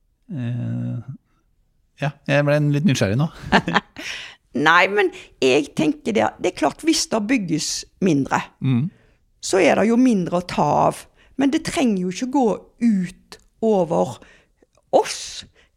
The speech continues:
Speaker 2: Da i to tusen og to, to tusen og tre, da hadde vi for lite å gjøre. Men det fant-, det finnes alltid et marked. Eiendom er jo herlig. Altså,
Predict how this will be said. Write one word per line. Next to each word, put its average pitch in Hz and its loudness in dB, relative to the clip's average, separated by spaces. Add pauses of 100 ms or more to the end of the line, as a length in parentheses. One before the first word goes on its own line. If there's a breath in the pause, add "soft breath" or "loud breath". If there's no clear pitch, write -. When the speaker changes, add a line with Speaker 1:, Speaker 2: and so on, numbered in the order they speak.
Speaker 2:
Da 302 2
i - -2
to 294 -2
tusen 277 -6
og 269 -4
to, 339 -4
to 302 -10
tusen 277 -6
og 269 -6
tre, 359 -2 (100)
da 294 -2
hadde 285 2
vi 233 2
for 240 -4
lite 202 -2
å - 2
gjøre. 151 -2 (480 soft breath)
Men 269 0
det 320 4
fant-, 349 -4
det 302 -6
finnes - -4
alltid 226 -6
et - -6
marked. 294 -6 (320 loud breath)
Eiendom 247 0 (160)
er 240 -2
jo 226 -4 (100)
herlig. 254 -6
Altså, 277 -4